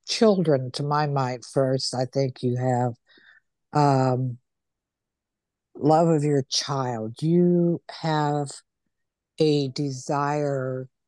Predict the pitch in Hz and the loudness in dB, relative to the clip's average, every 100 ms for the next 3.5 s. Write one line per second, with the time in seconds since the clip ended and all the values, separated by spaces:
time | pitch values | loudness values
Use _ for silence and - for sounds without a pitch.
0 | - - 151 143 135 131 - 143 - - | -12 -4 -2 0 0 -4 -6 -6 -6 -10
1 | - 170 - - - - 131 - - 143 | -2 -2 -2 -14 -10 -2 -2 -2 -4 0
2 | 127 113 107 120 - _ _ _ _ _ | 2 0 -2 -6 -8 _ _ _ _ _
3 | _ - 147 143 139 | _ 0 4 4 2